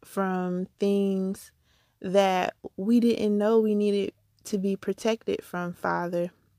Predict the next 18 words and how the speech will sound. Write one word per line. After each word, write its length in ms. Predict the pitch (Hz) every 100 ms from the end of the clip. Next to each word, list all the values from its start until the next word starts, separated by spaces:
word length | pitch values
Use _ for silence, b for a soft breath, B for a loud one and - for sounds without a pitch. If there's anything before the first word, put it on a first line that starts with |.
| b b b b b b _
Father, 360 | 202 196 202 -
uncover 580 | 196 202 - 226 220 220
our 180 | 202 -
eyes 480 | - 190 185 185 -
from 720 | - 190 185 180 175 180 185 -
the 80 | 180
things 480 | - 202 196 196 -
that 360 | 175 170 -
we 160 | 190 190
do 200 | 185 202
not 300 | 202 185 -
see, 500 | - 208 196 185 196 b b b b
so 880 | - - 196 190 185 185 185 - -
we 320 | - 190 202 196
will 600 | 196 190 185 185 185 190 b b b b _ _ - _ _ _ _ _ _ _ _ _ _ _ _ _ _ - 175
go 300 | 208 214 202
out 420 | 196 190 185 - _ _ b b b b b -
and 840 | 196 190 190 185 180 180 180 180